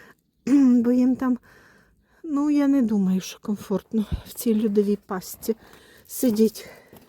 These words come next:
Ну, і нашим пташкам буде тепліше, і всім тваринам буде тепліше, і нам з вами буде тепліше.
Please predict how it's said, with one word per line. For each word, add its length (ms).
Ну, 300
і 100
нашим 420
пташкам 580
буде 260
тепліше, 600
і 60
всім 360
тваринам 580
буде 260
тепліше, 720
і 80
нам 260
з 120
вами 260
буде 260
тепліше. 760